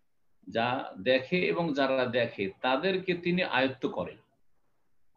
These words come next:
নেতিবাচক আগেরটি যে তাকে, হ্যাঁ, মানুষের দৃষ্টি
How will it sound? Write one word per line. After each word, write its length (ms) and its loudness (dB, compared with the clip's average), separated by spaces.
নেতিবাচক 600 0
আগেরটি 520 -2
যে 160 -2
তাকে, 680 -2
হ্যাঁ, 220 0
মানুষের 600 2
দৃষ্টি 600 0